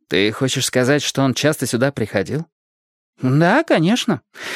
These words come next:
Чтобы составить карту подземелья, дед изучил здесь все до последнего уголка. От общей схемы лабиринта до тайных,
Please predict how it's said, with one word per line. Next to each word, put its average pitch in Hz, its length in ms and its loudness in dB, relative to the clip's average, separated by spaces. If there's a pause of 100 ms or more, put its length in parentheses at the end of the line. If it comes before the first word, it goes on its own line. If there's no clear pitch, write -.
(220)
Чтобы 220 300 2
составить 254 420 2
карту 254 300 2
подземелья, 220 760 2 (100)
дед 226 280 4
изучил 214 380 2
здесь 147 200 2
все 311 360 2
до 247 100 2
последнего 202 580 2
уголка. 175 580 2 (280)
От 156 180 2
общей 196 240 2
схемы 202 300 2
лабиринта 175 640 2
до 151 160 2
тайных, 165 440 -2